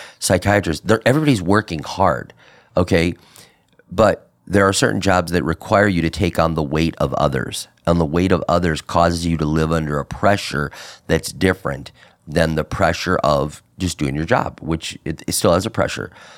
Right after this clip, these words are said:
Um, and so because there's that people pressure, and I'll share this, like, um, we had, uh, a staff member whose wife died yesterday,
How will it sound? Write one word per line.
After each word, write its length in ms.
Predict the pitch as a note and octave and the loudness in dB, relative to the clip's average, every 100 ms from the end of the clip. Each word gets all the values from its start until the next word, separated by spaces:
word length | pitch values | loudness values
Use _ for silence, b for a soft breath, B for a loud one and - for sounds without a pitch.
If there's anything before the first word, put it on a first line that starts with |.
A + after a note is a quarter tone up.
| B B | B B
Um, 380 | F#2+ F2+ E2+ F2 - - | 4 4 2 -4 -10 -4
and 220 | F#2+ F#2+ | 0 0
so 240 | - G#2 F#2+ | 0 0 0
because 480 | E2 E2+ - B2 A2+ | -2 -6 0 0 2
there's 220 | G2+ F2 | 2 2
that 220 | D#2+ - | -2 -2
people 360 | - C3 A2+ G2+ | -2 0 2 2
pressure, 400 | D#2+ D2 D#2+ E2 | 0 0 0 2
and 80 | F#2+ | 2
I'll 140 | F#2 | 2
share 240 | - G#2+ | 2 0
this, 240 | D2+ D2+ - | 0 -4 -6
like, 240 | D2+ - - B B B B B | -8 -10 -20 B B B B B
um, 680 | E2+ E2+ E2+ F2+ E2 - - - _ | 0 2 0 -4 -8 -12 -16 -20 _
we 280 | D2 F2 F2 | -2 2 2
had, 420 | F2 D#2+ D#2 D2+ - | 2 2 0 -4 -6
uh, 220 | D#2+ D2+ - | -4 -2 -2
a 80 | D#2+ | -4
staff 360 | - F2 E2+ | 0 0 -2
member 340 | E2 D2+ E2 D#2+ | -4 -2 -2 -2
whose 260 | D#2+ D2+ | -2 -2
wife 300 | D#2 D#2+ D2+ | 0 0 0
died 320 | C#2 C#2 C2+ - | -4 -4 -6 -8
yesterday, 560 | D2 C#2 - B1+ - | -6 -6 -6 -8 -10